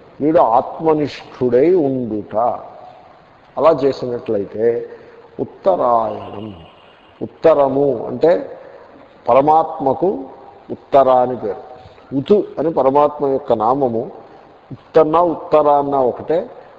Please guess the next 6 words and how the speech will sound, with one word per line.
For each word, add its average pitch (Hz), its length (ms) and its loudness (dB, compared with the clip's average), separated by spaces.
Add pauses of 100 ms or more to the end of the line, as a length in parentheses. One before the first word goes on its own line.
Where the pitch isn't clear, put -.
(160)
వీడు 131 160 0
వెళ్ళి 135 240 2
పరమాత్మ 123 600 -2
యందు 113 260 -6
విలీనమవుతాడు. 117 1120 -6 (1040)
బ్రహ్మ 110 480 -6